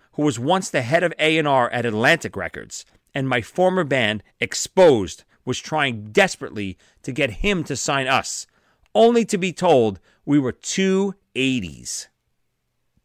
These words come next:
It turns out that Flom had been a massive fan of Z-Rock and wanted to sit down and talk with us.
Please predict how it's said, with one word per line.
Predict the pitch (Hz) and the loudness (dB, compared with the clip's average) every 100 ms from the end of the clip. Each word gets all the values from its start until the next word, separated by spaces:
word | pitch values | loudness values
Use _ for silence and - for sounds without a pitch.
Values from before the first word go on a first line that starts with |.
| _ _ _ _ _ - | _ _ _ _ _ -2
It | 151 - | 0 2
turns | 208 240 196 | 0 2 4
out | 190 135 117 117 | 6 6 4 -2
that | 127 | -6
Flom | - - 180 185 147 | -6 -2 4 6 4
had | 127 131 | 2 -2
been | 127 131 | -2 0
a | |
massive | 120 135 160 175 - 143 | 0 0 2 2 0 -4
fan | - 156 135 120 | -2 0 2 0
of | |
Z-Rock | 95 120 123 101 85 - - | -2 -2 0 0 -2 -6 -6
and | 123 117 | -4 0
wanted | 143 156 | 0 0
to | - | -4
sit | 110 - 202 160 | -6 -4 -4 -2
down | 156 139 | 0 0
and | 120 - | -2 0
talk | 127 120 | 2 2
with | 90 | 0
us. | 80 - - | -8 -12 -14